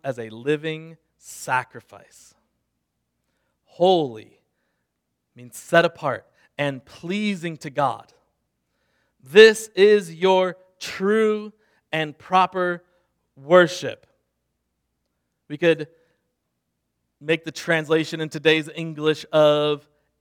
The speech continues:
"It just makes sense."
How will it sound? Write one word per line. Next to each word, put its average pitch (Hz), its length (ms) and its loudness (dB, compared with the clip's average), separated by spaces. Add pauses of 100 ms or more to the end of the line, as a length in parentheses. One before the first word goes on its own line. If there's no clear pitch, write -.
(100)
"It 160 500 2
just 147 760 2
makes 139 760 -6
sense." - 640 -12